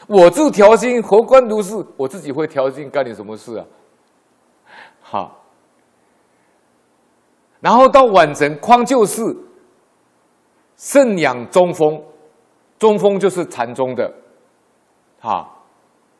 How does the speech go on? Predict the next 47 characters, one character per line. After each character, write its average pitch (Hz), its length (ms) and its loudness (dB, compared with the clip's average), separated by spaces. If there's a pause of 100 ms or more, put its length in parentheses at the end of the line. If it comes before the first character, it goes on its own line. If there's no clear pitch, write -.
(140)
学 190 280 0
者 202 220 4
云 185 160 -4
集， 143 120 -10
那 185 120 2
时 156 80 -4
候 170 60 0
有 151 80 -4
很 123 420 -6
多 208 160 4
人 139 160 -2
在 151 100 -2
那 139 140 -4
边 131 180 -8
聚 131 200 -16
集。 92 200 -20 (480)
当 226 240 4
时 156 200 -8
有 127 240 -8
一 156 100 -4
个 139 160 -4
法 113 340 -2
师 135 200 -12
叫 117 200 -4 (140)
辩 170 280 -4
和 104 200 -14
沙 113 240 -4
门， 92 160 -16 (880)
辩 156 220 -6
和， 110 140 -10 (260)
辩 143 200 -8
和 107 140 -10
法 90 240 -14
师， 98 280 -20 (920)
他 208 120 2
在 220 140 2
寺 240 220 -4
中 214 200 0
讲 143 240 0
经。 143 320 -10 (1200)
那 247 120 0
么 240 80 -2
他 269 100 6
的 254 80 6
徒 208 220 -2
众 240 240 4
呢， 190 120 2